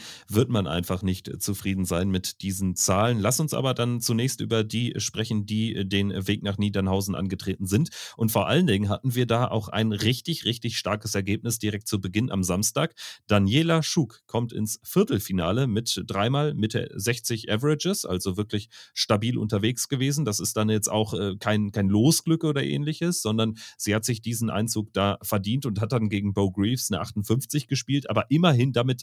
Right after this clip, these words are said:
zwei Legs gewonnen. Und, äh, wenn wir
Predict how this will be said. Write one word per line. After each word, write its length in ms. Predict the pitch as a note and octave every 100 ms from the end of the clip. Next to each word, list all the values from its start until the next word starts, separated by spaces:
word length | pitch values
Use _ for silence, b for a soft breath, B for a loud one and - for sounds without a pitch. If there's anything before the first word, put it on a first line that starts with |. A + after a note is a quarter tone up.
| -
zwei 260 | - - F#3+
Legs 320 | F3+ G#3+ -
gewonnen. 380 | F3+ - F2+ C3 B B B
Und, 280 | - G2+ F#2+
äh, 280 | F2 F#2 F2
wenn 300 | F2+ G#2 G#2
wir 300 | G2+ G2 G2